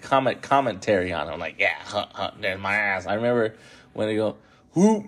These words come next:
there it is," and he goes, "Whoop, there's my ass," or some shit like that, you know? Beavis was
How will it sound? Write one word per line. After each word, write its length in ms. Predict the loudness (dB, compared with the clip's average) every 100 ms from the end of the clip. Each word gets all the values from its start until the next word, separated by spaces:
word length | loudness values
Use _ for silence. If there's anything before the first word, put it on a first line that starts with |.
| -2
there 360 | 2 4 6 4
it 140 | 4
is," 520 | 4 4 4 2 0
and 80 | -2
he 20 |
goes, 260 | -2 -4 -6
"Whoop, 400 | -4 -2 -2 -2
there's 280 | -2 0 -2
my 180 | -2
ass," 580 | 0 0 0 -2 -6 -8
or 80 | -10
some 200 | -6 -6
shit 240 | 0 0
like 160 | 2 2
that, 180 | 4 4
you 100 | 6
know? 280 | 6 4 0
Beavis 480 | 0 2 2 2 0
was 220 | -2